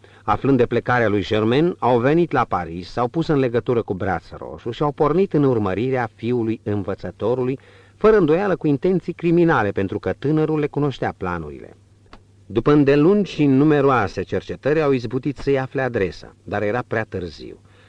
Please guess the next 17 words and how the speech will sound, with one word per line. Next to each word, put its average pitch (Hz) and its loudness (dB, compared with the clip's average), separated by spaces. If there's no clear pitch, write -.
Germain, 139 4
întâlnind 151 4
cu 131 -2
câteva 113 0
zile 104 -2
înainte 98 -2
pe 98 -4
cel 104 0
ce 104 -4
încercase 98 -4
să-l 87 -10
corupă, 104 -8
a 131 -2
schimbat 131 -2
pe 107 -4
dată 110 -6
locuința. 90 -8